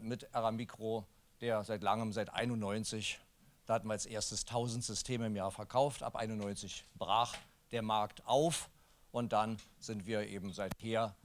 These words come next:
können wir unangefochten sagen, Marktführer für Anwaltssoftware in Deutschland zu sein. Und meine Position ist die des Programmarchitekten. Ich verstehe mich als Innovator, deswegen freue ich mich eben hier, dass hier Teil dieses Prozesses sein zu können. Unsere Entwickler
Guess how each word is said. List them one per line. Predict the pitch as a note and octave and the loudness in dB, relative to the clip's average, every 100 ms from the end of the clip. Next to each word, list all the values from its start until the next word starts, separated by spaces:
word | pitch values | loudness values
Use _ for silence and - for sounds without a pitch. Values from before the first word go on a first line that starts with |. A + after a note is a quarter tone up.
| - | -12
können | - A2+ G#2+ | -4 -2 -2
wir | G#2 G2 F#2+ | 0 0 0
unangefochten | A#2 A2 G#2 G2 F#2+ - - F#2+ | 0 0 0 -4 -6 -8 -8 -4
sagen, | E2+ E2+ F#2+ | 0 0 2
Marktführer | F#2 G2 - - G2 G2+ | 0 0 -2 -6 -2 -2
für | - F#2 | -2 -2
Anwaltssoftware | A2+ G#2+ - G#2 - B2 | 0 -2 -2 -4 -2 -2
in | B2 | 0
Deutschland | C3 A#2 C#3 A#2+ | 0 2 0 0
zu | A2 | -4
sein. | F2 - - - - - - - | -6 -8 -12 -18 -20 -20 -12 6
Und | |
meine | C3+ F3 - | 8 8 4
Position | F#3+ E3+ - F3 F3 | 0 0 2 4 4
ist | D#3+ - | 4 2
die | D3+ | 2
des | D3 - | 4 2
Programmarchitekten. | - A#2+ G#2+ D3 D#3+ C#3 C#3 C3+ - F#3 - C#3 F#2 D#2 - _ - - | -2 -2 8 8 8 4 4 0 -2 -4 0 -2 -2 -6 -14 _ -20 -10
Ich | C#3 - | -6 2
verstehe | D3+ - D3+ | 2 4 2
mich | D3 D3 - | 2 2 0
als | C3 | -2
Innovator, | - B2+ A#2+ C3 E3 E3+ D#3+ D#3+ D3+ - - - | 0 4 8 8 6 6 8 8 2 -8 -20 -14
deswegen | A#2 - A#2 | -10 -6 -6
freue | A2 B2 A#2+ | -2 0 0
ich | G#2+ | 0
mich | A#2 A2 | -4 -4
eben | A2 A2 | -6 -4
hier, | A2+ A2 G#2 - - _ | 0 0 0 -8 -20 _
dass | A#2 A2+ - - - - | 2 2 -4 -12 -20 -4
hier | A#2+ | -4
Teil | - C#3 C#3+ | 2 4 4
dieses | B2+ A#2+ - | 2 -2 -4
Prozesses | - A#2 C3+ B2+ A#2+ | -4 -2 0 0 4
sein | A#2+ D3 | 4 4
zu | D#3 C#3+ | 2 0
können. | D3+ C#3 C3+ | 0 2 0
Unsere | B2 A2 | 0 0
Entwickler | A2 C#3 - C3+ A#2+ | 0 -2 4 4 4